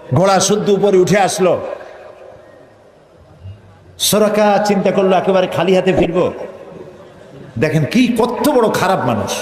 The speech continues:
সোরাকা বলছে, "মোহাম্মদ সাল্লাল্লাহু আলাইহি সাল্লাম, আচ্ছা, আমি যেই ধরলাম না, আমি ফিরে যাব এখন, কিন্তু আমি যে আপনাকে ধরলাম না, সেই জন্য আপনি আমার কিছু দেবেন না?"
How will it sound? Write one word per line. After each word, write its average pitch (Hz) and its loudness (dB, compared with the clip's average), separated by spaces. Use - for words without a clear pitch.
সোরাকা 165 0
বলছে, 151 0
"মোহাম্মদ 170 0
সাল্লাল্লাহু 160 0
আলাইহি 143 0
সাল্লাম, 135 0
আচ্ছা, 233 0
আমি 262 0
যেই 311 0
ধরলাম 269 2
না, 202 0
আমি 247 0
ফিরে 247 2
যাব 240 2
এখন, 156 0
কিন্তু 247 0
আমি 254 0
যে 302 2
আপনাকে 294 0
ধরলাম 269 0
না, 156 -4
সেই 190 -2
জন্য 220 0
আপনি 208 -2
আমার 202 2
কিছু 208 -2
দেবেন 202 2
না?" 226 -6